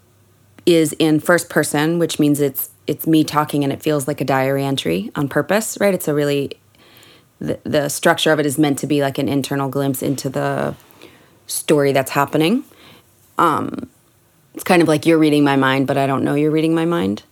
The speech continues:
is a little bit what this point of view does. And it's also in present tense, which is the most urgent, and right now tense. Um, and I, I chose that because I'm talking about complicated, um,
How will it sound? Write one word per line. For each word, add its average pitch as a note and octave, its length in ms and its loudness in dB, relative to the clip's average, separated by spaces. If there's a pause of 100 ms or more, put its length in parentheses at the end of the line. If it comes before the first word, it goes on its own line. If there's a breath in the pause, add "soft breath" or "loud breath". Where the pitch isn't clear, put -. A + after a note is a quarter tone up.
(120)
is E3 140 -2
a F3 40 2
little E3+ 180 4
bit E3 220 0
what D#3+ 180 -2
this D#3 220 0
point E3+ 280 2
of D3+ 80 2
view E3 100 2
does. E3+ 400 0
And D#3+ 160 2
it's D#3 220 -2 (100)
also D3 800 2 (440 loud breath)
in D3+ 140 4
present C#3 380 0
tense, B2+ 320 -4
which C#3 120 -4
is C#3+ 120 -2
the C#3+ 80 -2
most C#3 280 -2
urgent, C3+ 420 -2
and C#3 140 -2
right C3+ 180 -2
now C3+ 180 -2
tense. - 480 -8 (640 loud breath)
Um, - 380 -4 (840)
and D3+ 160 2
I, C#3 420 0
I C#3 140 0
chose F#3 380 2
that C#3 200 2
because D3 280 -4
I'm C#3 100 0
talking C#3 420 -2
about C3+ 600 -2 (1200 soft breath)
complicated, D#3 1160 2 (180)
um, D3+ 560 -4